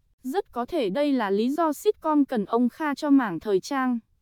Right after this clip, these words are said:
một trong những sản phẩm mũi nhọn trong chiến dịch xuất khẩu trong năm năm tới. Chia sẻ về kế hoạch này,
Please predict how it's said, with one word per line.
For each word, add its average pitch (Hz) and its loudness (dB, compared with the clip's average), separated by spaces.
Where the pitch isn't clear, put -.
một 254 2
trong 277 2
những 269 2
sản 214 -6
phẩm 190 -2
mũi 233 2
nhọn 359 0
trong 277 -2
chiến 247 2
dịch 302 0
xuất - -10
khẩu 320 2
trong 285 2
năm 285 6
năm 262 4
tới. 214 0
Chia 320 -2
sẻ 226 -4
về 196 2
kế 220 -2
hoạch 285 -4
này, 208 -2